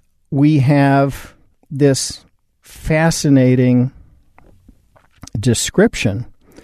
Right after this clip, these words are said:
of oceans and birds and all kinds of things. A-, and finally, on the sixth day, you, you get,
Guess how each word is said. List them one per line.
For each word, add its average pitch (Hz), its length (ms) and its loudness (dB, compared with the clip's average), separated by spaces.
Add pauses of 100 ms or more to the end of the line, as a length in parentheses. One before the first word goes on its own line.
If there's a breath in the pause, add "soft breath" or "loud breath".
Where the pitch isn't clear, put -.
(360 soft breath)
of 127 260 0
oceans 156 1080 0
and 123 380 0
birds 151 840 2 (640 soft breath)
and 123 760 2 (720 loud breath)
all 139 180 2
kinds 117 320 0
of 110 100 -6
things. 104 440 -6 (100)
A-, 143 220 -4
and 135 200 2
finally, 139 380 2
on 123 160 2
the 117 60 0
sixth - 380 -6
day, 123 180 4
you, 120 260 2 (100)
you 120 220 0
get, 113 500 -2